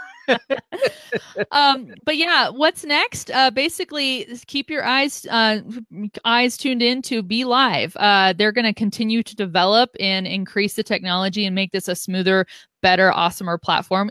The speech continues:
Speaker 2: if that's possible. Um, you've, you've got your weekly shows that are on, uh, I think it's, like, three days a week now that you can, like, tune in pretty much at three P M Eastern, and you've got a show going on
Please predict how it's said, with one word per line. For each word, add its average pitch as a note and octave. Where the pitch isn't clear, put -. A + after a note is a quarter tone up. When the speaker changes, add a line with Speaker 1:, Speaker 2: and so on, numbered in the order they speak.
Speaker 2:
if F#3
that's F3
possible. G#3+
Um, A3
you've, G#3
you've G#3
got G3
your F#3+
weekly G3
shows G3+
that G#3+
are G3+
on, G3
uh, F#3
I F3
think C4+
it's, G3
like, G3
three A#3+
days A#3+
a A3+
week C4
now F3+
that F3+
you G3
can, G3
like, F#3
tune A3
in G3+
pretty G3+
much F#3+
at F#3
three G3+
P G3+
M G3+
Eastern, F#3
and F3+
you've F#3
got F#3
a F#3+
show G3
going F3+
on F3+